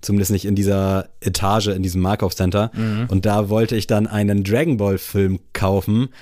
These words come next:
Speaker 1: Der war auch ab zwölf und ich war halt erst zehn oder elf, also, ähm, hab das dann auch irgendwie nicht übers Herz gebracht, da zu lügen, bin so an die Kasse, dann meinte sie, „Ja, wie alt bist du denn?“ Dann meinte ich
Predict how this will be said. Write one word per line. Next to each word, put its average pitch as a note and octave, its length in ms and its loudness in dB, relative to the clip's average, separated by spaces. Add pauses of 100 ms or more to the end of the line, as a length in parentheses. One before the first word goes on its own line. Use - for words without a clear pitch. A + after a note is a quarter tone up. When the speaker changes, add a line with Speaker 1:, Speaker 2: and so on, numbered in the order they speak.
(180)
Speaker 1:
Der G#2+ 100 2
war G#2+ 120 0
auch C3+ 120 0
ab G#2+ 220 -4
zwölf G#2 520 0
und G#2 160 0
ich G#2 140 -2
war G#2+ 180 2
halt G#2+ 220 0
erst G#2 360 0 (120)
zehn A#2 340 0
oder G#2+ 200 -2
elf, G#2+ 280 0
also, F#2+ 380 0 (560)
ähm, F#2 480 0 (360)
hab A2+ 180 -2
das G#2+ 180 2
dann G#2+ 180 2
auch G#2+ 260 0
irgendwie G#2 560 0 (300)
nicht A2+ 240 0
übers A2 220 0
Herz A2 180 0
gebracht, A2 260 0
da G#2 100 2
zu - 120 -4
lügen, B2+ 280 0
bin A2 120 0
so G#2 60 -2
an G2 60 -2
die G2 60 -2
Kasse, B2 340 0
dann G#2 120 2
meinte G#2 200 0
sie, G2 140 -2
„Ja, G#2 220 0
wie G2+ 80 0
alt F#2+ 100 -2
bist A2 160 -2
du A2+ 40 -2
denn?“ G#2+ 240 0 (340)
Dann G2 120 -2
meinte F#2+ 200 2
ich - 160 -8